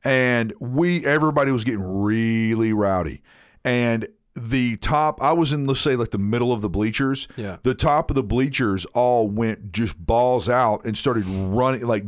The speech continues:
Speaker 1: all running towards the court. Well, there was a whole lot of us that weren't running towards the court. So they ended up, like, crushing me on top of all of these other people. We all fell down, like, towards the gym floor.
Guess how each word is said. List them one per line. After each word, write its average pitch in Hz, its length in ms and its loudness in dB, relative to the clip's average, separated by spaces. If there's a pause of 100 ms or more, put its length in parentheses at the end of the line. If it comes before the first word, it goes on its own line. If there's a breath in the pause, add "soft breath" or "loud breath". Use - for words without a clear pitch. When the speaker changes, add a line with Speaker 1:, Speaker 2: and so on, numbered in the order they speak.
(140)
Speaker 1:
all 131 280 4
running 127 500 0
towards 123 300 -2
the 101 80 -8
court. - 440 -2 (380 loud breath)
Well, 147 140 2
there 170 140 2
was 156 140 2
a 127 40 2
whole 160 200 0
lot 160 160 2
of 143 100 -2
us 127 180 0
that 117 120 0
weren't 113 400 0
running 110 280 -2
towards 95 320 -2
the 92 80 -6
court. 98 380 -4 (500 loud breath)
So - 280 0
they 170 240 0
ended 160 280 0
up, 151 280 0
like, 123 320 -2
crushing 147 840 0
me 95 320 -2
on 117 220 -4
top 147 380 -2
of 104 120 -4
all 135 320 0
of 120 60 -4
these 120 180 -2
other 117 140 0
people. 131 260 -2
We 117 180 -2
all 135 280 2
fell 139 400 0
down, 127 280 0
like, 113 140 -4
towards 131 300 -2
the 110 80 -2
gym 113 260 -2
floor. 131 420 0